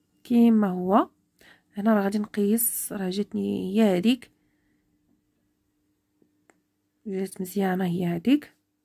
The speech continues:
كما قلت لكم، الطول ديالكم غادي نخليه هو هذاك، لان انا غادي ندير لاستيك، فيعني خاصني ضروري نزيد ثمانية سنتيم ولا عشرة. هنا درت عشرين لان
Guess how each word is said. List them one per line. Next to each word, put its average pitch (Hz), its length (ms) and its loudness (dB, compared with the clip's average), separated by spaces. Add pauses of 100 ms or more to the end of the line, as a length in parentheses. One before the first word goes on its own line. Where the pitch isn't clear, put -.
(2000)
كما 233 180 4
قلت 202 120 -2
لكم، 220 140 -6
الطول 202 220 -4
ديالكم 196 300 -6
غادي 190 140 -4
نخليه 190 420 -4
هو 196 160 -4
هذاك، 185 440 2 (380)
لان 240 140 2
انا 262 180 6
غادي 240 160 6
ندير 220 180 4
لاستيك، 214 420 2
فيعني 220 640 0
خاصني 226 300 -2
ضروري 240 320 2
نزيد 214 340 2 (520)
ثمانية 233 400 4
سنتيم 226 400 -4
ولا 214 180 0
عشرة. 214 440 -2 (100)
هنا 202 160 -2
درت 220 200 -2
عشرين 190 600 2
لان 202 340 -2